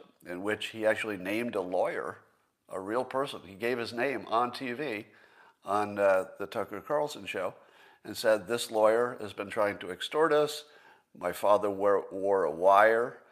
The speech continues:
and our plan to get him on tape extorting us was thwarted by this rather coincidental leak about the New York Times, or the New York Times leak about the investigation." Is it a coincidence?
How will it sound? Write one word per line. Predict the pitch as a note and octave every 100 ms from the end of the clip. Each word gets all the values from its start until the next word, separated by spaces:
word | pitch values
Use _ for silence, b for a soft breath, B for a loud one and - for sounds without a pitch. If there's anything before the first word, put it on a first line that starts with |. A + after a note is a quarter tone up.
| b b b
and | - G#2 G#2 G2+ - _
our | - G#2+ G#2+ G2+
plan | - - B2+ B2
to | - F#2+
get | A2+ A2
him | G#2
on | G2+
tape | G2 D#3 D3 -
extorting | F#2 - G3+ F3 C3+
us | C#3 - - b b b b
was | - G2+ G#2 G2+ -
thwarted | - C#3+ C#3+ C3+ A#2+
by | G#2+
this | G#2 G#2+ -
rather | F#2+ G#2+ G#3
coincidental | G3 F3 D#3+ D3+ D3+ B2 C3 B2 B2+ A#2 G#2 - B B B -
leak | G2 G2+ A2+ C3 C3 A2
about | G2+ G#2
the | A2
New | G2+ G#2+
York | G#2+ G#2 -
Times, | G2 G#2 A#2+ D3 - _ _ _ -
or | F#2+ D#2+
the | F#2 F#2+
New | G2+
York | G2 G2
Times | G2 F2 - D#2+
leak | E2 F#2+ F#2+ - b b b b
about | - - F#2 -
the | G2 D2+
investigation." | D2+ F#2+ G2 - F2 G2 G2 C#3+ E3 _ _ _ _ _ _ _ _ _ _ _ _ _ _ - B B B B
Is | G2+ A2
it | B2+
a |
coincidence? | C3+ F3+ A3 F#3 C3 G2+ A#2 - -